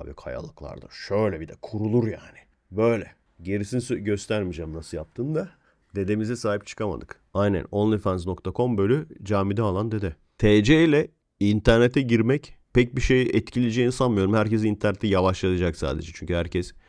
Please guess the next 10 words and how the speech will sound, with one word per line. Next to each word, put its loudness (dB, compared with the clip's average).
şeyle 0
girer. -6
V 0
P 4
N'le 2
falan 2
girer -2
diye -2
tahmin -6
ediyorum. -6